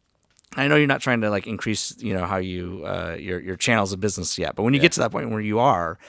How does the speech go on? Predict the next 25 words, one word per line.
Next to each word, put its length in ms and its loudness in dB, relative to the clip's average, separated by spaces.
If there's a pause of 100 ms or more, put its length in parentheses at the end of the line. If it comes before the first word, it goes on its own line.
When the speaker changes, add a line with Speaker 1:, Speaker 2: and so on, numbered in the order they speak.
(440)
Speaker 1:
um, 540 -2 (540)
y-, 180 0 (420)
<sighs> 400 -20
it, 240 -8 (260)
the 260 -4
kind 240 -2
of 60 -6
candy 300 -4
dropping 600 -4
marketing 500 -4
that's, 280 -2
Speaker 2:
Yeah. 80 -6
Speaker 1:
that's 180 -2
gone 180 0
on 140 -2
forever 560 0
isn't 340 -2
super 320 -2
effective, 440 -2
and 100 -8
everyone's 520 0
doing 340 -2
it. 240 -8
Speaker 2:
Yeah. 80 -12 (280)
Speaker 1:
And, 200 -8